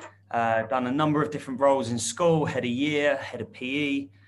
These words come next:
um, and now currently working as an assistant head in Southeast Asia, which is how we know each other. Um,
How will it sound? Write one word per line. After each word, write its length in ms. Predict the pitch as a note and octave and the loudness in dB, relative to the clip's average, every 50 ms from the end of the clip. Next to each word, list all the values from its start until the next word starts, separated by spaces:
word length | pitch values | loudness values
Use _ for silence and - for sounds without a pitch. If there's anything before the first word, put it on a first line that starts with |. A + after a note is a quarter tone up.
| - _ _ _ _ | -20 _ _ _ _
um, 360 | A2 A2+ A2+ A2+ A2+ A2+ A2+ - | -2 0 2 2 2 0 -2 -4
and 140 | A#2+ A#2 | -6 -4
now 180 | A#2+ A#2+ B2 B2 | -2 -2 -2 -2
currently 320 | B2 - C#3 C3 - A#2 | -4 -6 -8 -8 -6 -6
working 540 | A#2+ B2 B2+ B2 A#2+ A#2+ - - B2 A#2+ A#2+ - | -4 -2 -2 -2 -2 -4 -4 -8 -8 -8 -8 -6
as 460 | - A#2+ A#2+ A#2 A#2+ A#2+ - - - | -4 -2 -2 -2 -2 -4 -6 -10 -12
an 80 | - | -12
assistant 400 | A#2+ - - D#3+ D#3+ - D#3+ - | -12 -8 -8 -8 -8 -8 -10 -10
head 420 | - - F3 E3+ E3 E3 E3 - - - | -6 -4 -2 -2 -2 -2 -4 -8 -14 -12
in 220 | - D3+ D3+ D#3+ D3+ | -8 -6 -6 -4 -6
Southeast 480 | - - F3+ F3 E3 E3 E3+ D#3+ - | -6 -6 -4 -4 -4 -4 -8 -4 0
Asia, 480 | E3 F3 G3+ G3+ E3+ D#3 G#2+ F2+ - - - _ _ | 0 0 0 0 0 -2 -2 -2 -4 -8 -16 _ _
which 120 | B2 A#2 | -16 -14
is 160 | A#2 G#2+ - - - - _ _ _ | -14 -14 -14 -16 -20 -20 _ _ _
how 160 | - A2 G#2 | -8 -6 -6
we 100 | A2 C3 | -6 -4
know 180 | E3 G3 G3+ F3+ | -6 -6 -6 -6
each 160 | - - - | -8 -10 -12
other. 180 | G2 F#2 - - - _ _ _ - - - - - - _ _ _ _ | -14 -16 -16 -20 -20 _ _ _ -20 -20 -20 -20 -20 -20 _ _ _ _
Um, 460 | C#3+ C#3 C#3 C#3 C3+ C3+ C#3 C#3 - | 0 2 4 4 4 2 0 -4 -8